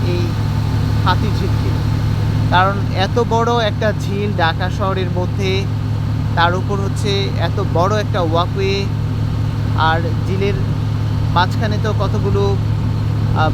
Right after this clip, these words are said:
ব্রিজ রয়েছে, যেগুলো দিয়ে আসলে যানবাহন এপার থেকে ওপারে যায়। এবং এটাও কিন্তু এই যে সামনে যেই, আহ, ঝিলের উপর ব্রিজটি দেখছেন, সেটি আমরা একটু পরেই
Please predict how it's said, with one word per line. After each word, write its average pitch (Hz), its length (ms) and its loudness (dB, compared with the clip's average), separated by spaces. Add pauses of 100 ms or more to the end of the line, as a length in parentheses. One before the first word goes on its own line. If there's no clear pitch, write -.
ব্রিজ 226 360 2
রয়েছে, 196 520 2 (600)
যেগুলো 190 280 2
দিয়ে 185 240 2
আসলে 185 580 2
যানবাহন 175 480 0 (320)
এপার 190 280 0
থেকে - 180 0
ওপারে 175 320 2
যায়। 156 300 2 (500)
এবং - 280 0
এটাও 240 320 2
কিন্তু 233 380 0 (600)
এই 190 120 2
যে 214 260 2 (100)
সামনে 196 260 0
যেই, - 240 0 (840)
আহ, 151 880 0
ঝিলের 220 340 0
উপর 226 320 2 (400)
ব্রিজটি - 400 0
দেখছেন, 196 420 0 (880)
সেটি - 280 0
আমরা 180 220 2
একটু 185 260 0
পরেই 185 220 2